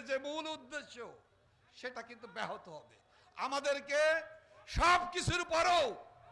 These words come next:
বঙ্গবন্ধুর আদর্শের সৈনিকেরা, শেখ হাসিনার নেতৃত্বে আমরা ঐক্যবদ্ধ আছি, ঐক্যবদ্ধ থাকবো। এখানে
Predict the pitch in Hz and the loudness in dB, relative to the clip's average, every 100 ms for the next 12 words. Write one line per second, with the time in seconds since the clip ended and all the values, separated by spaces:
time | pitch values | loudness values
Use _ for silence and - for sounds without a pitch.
0 | - - 220 277 285 285 285 285 285 285 | -20 -10 -6 -6 -4 -2 0 0 0 2
1 | 302 - 302 294 285 302 294 277 262 233 | 0 0 -2 -2 0 -2 -2 -6 -2 -2
2 | 180 - - _ - - 740 784 784 285 | -4 -10 -20 _ -2 6 6 6 2 0
3 | 330 311 320 302 330 311 294 285 190 - | 2 4 4 0 -4 -2 0 0 0 -8
4 | - 311 349 392 403 381 370 349 359 349 | 0 4 8 6 6 2 0 2 2 2
5 | 349 359 403 403 - - 359 403 403 370 | 0 0 0 -2 -4 4 6 6 4 4
6 | 359 359 - 330 - 247 - - - - | 4 4 4 2 2 2 2 0 2 4
7 | 349 349 392 | 6 8 8